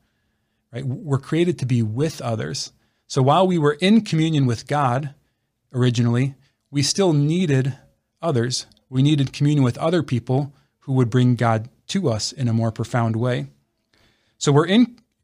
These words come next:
we're also created in the image of God as our com-, a communion of persons.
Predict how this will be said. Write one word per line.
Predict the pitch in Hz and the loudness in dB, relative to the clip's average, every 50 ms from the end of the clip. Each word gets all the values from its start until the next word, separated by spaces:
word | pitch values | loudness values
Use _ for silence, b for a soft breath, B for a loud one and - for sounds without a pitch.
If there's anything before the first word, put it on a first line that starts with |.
| _ - | _ -8
we're | 151 143 151 156 | -4 0 2 4
also | 160 - - - 220 202 | 4 4 4 2 0 0
created | - - 151 147 143 143 131 | 0 0 0 0 2 2 0
in | 139 139 | 0 -2
the | 143 143 | -2 -2
image | 147 147 160 151 135 | 0 0 0 2 0
of | 135 110 | 0 0
God | 117 117 117 120 117 | 2 0 0 0 0
as | - 135 135 123 | -2 -2 0 0
our | 127 123 | 0 0
com-, | 123 - - 131 135 139 - _ - | -2 -2 -4 -4 -4 -4 -6 _ -10
a | - 113 | -10 -6
communion | - - 143 143 147 139 123 | -2 0 2 2 4 2 2
of | 120 113 | 0 -2
persons. | - - 123 120 - - 151 160 - - - | -2 -4 -4 -4 -4 -6 -10 -10 -10 -12 -16